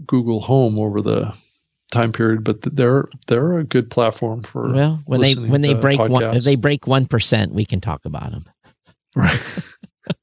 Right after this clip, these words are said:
Speaker 1: When it comes to consumption, right?
Speaker 2: Right, right. I was having a discussion with, um,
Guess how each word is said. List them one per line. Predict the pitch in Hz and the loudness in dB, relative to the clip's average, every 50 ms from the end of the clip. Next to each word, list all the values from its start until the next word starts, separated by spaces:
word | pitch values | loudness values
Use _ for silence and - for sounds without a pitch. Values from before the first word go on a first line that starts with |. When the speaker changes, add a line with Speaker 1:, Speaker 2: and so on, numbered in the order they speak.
| - - - - - - | -10 -12 -12 -12 -4 -2
Speaker 1:
When | 139 135 | 0 0
it | 131 - | 2 2
comes | - 135 123 117 - | 2 2 2 2 -2
to | - | -4
consumption, | - - 127 120 - 135 127 123 123 - 120 110 | -4 -2 -4 -2 0 0 0 0 0 -4 -6 -6
right? | 110 123 123 120 | -4 -2 -2 0
Speaker 2:
Right, | 120 120 120 113 107 98 - - | 2 2 2 2 2 0 -4 -4
right. | 107 107 - - - - - - - - 143 156 - | -4 -4 -4 -6 -10 -16 -20 -16 -12 -12 -10 -2 0
I | 139 | 2
was | 139 135 | 2 4
having | 160 151 147 135 127 | 4 2 4 4 2
a | 120 | 4
discussion | 110 113 110 - - - 147 143 - - 131 120 110 110 | 4 2 0 0 0 -2 -2 0 0 0 0 0 0 0
with, | 107 104 104 - _ - | 0 0 0 0 _ 0
um, | 120 110 104 101 98 98 95 92 95 90 | 0 2 2 2 0 0 -2 -2 -4 -8